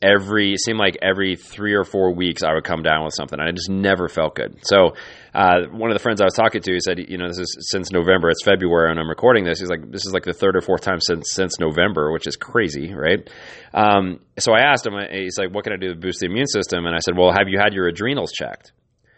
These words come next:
And he's like, "No, uh, not yet. What should I do?" And I, I told him about some testing he can do. And I said, "I don't know about you, but I was really burning the candle at both ends and really pushing like crazy.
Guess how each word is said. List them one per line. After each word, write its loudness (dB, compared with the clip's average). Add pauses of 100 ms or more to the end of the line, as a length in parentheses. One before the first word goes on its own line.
(380)
And 4
he's 0
like, 0
"No, 2 (100)
uh, 2
not -2
yet. 4
What -4
should -4
I 0
do?" 0 (320)
And -2
I, 2 (160)
I -2
told 2
him 2
about 2
some -6
testing 0
he -4
can -6
do. 0 (840)
And 0
I 6
said, 6
"I 8
don't 6
know 4
about 4
you, 0
but 2
I 6
was 2
really 2
burning -2
the -6
candle -2
at -6
both -4
ends 2
and 0
really 2
pushing -2
like -4
crazy. 0